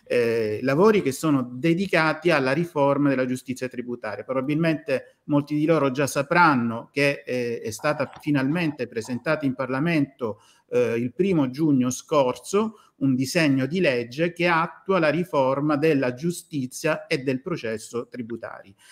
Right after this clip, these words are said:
Eh, ne parleremo quest'oggi, oltre che con il collega e socio della rete Iusteam, Antonino Quattrone, e al collega Marco Mecacci del Foro di Firenze, anch'egli socio Iusteam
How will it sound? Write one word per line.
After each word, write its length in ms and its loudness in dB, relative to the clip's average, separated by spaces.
Eh, 400 4
ne 180 6
parleremo 560 6
quest'oggi, 720 2
oltre 300 0
che 120 0
con 180 2
il 140 0
collega 560 4
e 60 2
socio 400 -2
della 220 0
rete 220 0
Iusteam, 600 2
Antonino 440 0
Quattrone, 600 2
e 100 -2
al 120 2
collega 400 2
Marco 380 2
Mecacci 580 0
del 160 -2
Foro 300 2
di 140 -10
Firenze, 540 0
anch'egli 420 -4
socio 300 -6
Iusteam 640 0